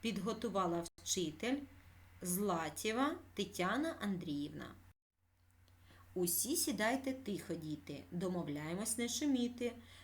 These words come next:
руку гарно підіймати, на уроці не дрімати, а знання мерщій хапати. Тож гаразд, часу не гаймо і урок розпочинаємо.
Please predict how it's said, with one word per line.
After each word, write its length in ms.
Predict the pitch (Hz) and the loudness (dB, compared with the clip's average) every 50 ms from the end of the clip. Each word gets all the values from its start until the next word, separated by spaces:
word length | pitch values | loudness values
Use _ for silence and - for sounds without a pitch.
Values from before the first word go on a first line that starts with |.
| - - | -2 2
руку 440 | 285 311 330 320 285 - - 285 | 4 6 6 6 6 4 2 2
гарно 400 | 269 262 269 262 262 254 254 254 | 4 6 4 4 4 4 0 -2
підіймати, 840 | 254 240 214 202 233 233 226 226 214 208 202 202 - - 214 202 - - - | -2 -2 -2 -2 0 0 0 0 0 0 -2 -2 -2 -2 -4 -4 -4 -6 -4
на 200 | - 190 196 180 | 0 2 2 2
уроці 680 | 170 156 147 - 175 214 277 277 - - - 131 - - | 2 0 0 0 0 0 0 -2 -4 -6 -6 -6 -6 -4
не 160 | 190 208 233 | -2 -2 -2
дрімати, 800 | 220 233 277 285 285 262 220 180 160 147 - - - 151 143 - - - | 0 2 4 4 6 6 4 2 0 -2 -6 -6 -8 -8 -8 -8 -4 0
а 140 | 190 214 | 2 2
знання 520 | 196 - 180 170 160 165 170 170 214 262 302 | 2 2 -2 -2 -4 -4 -2 2 4 6 6
мерщій 520 | 294 269 - - - - - 175 170 - - | 6 6 4 2 0 0 0 -2 -4 -4 0
хапати. 580 | - 269 269 - 294 247 190 175 - - - - - - - - - - - - - | 0 0 2 6 6 6 6 4 0 -4 -10 -10 -10 -14 -18 -18 -18 -20 -18 -8 0
Тож 320 | - 330 359 370 339 - | 4 4 6 6 4 2
гаразд, 480 | 254 233 285 311 294 254 185 165 160 - - - | 0 2 4 6 6 6 6 4 2 -4 -6 -2
часу 360 | - 202 202 - - 190 175 | 0 2 4 4 4 4 2
не 100 | 156 160 | 0 0
гаймо 540 | 156 151 190 220 277 320 277 214 165 - - - - | -4 0 2 4 4 4 4 2 2 -2 -6 -6 -2
і 100 | - 190 | 0 0
урок 460 | 156 156 - 226 277 311 - - - - | 0 2 4 4 2 2 2 -6 -8 -2
розпочинаємо. 1040 | - 330 339 330 330 - - 233 240 - - 190 185 180 180 180 175 170 165 160 - | 2 4 4 4 2 2 0 -2 -2 0 -2 0 0 0 0 0 0 0 -2 -4 -6